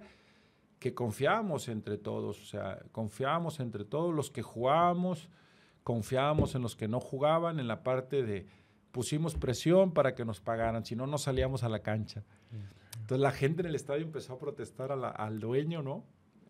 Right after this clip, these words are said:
Speaker 1: Y empezaron a protestar, "Oye, pues, darles algo", porque... y bueno, conseguimos ahí una parte.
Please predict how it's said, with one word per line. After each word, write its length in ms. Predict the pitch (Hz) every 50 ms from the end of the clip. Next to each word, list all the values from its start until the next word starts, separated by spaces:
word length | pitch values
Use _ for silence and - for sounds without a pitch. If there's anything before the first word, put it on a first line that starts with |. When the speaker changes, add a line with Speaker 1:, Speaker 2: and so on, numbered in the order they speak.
| - 104
Speaker 1:
Y 60 | 107
empezaron 500 | 107 101 95 110 101 - 127 127 139 143
a 80 | 139
protestar, 560 | 135 - 107 - - 101 - - 120 131 143 -
"Oye, 220 | - 175 190 190
pues, 160 | - 135 123
darles 340 | 117 123 131 151 151 139 -
algo", 300 | 143 160 170 170 175 165
porque... 220 | 160 156 - - -
y 120 | - 110 107
bueno, 260 | 101 104 92 92 - -
conseguimos 580 | - 110 110 104 - 107 107 131 135 147 135 -
ahí 140 | 127 117 123
una 220 | 131 135 135 131 -
parte. 340 | 110 101 95 - - -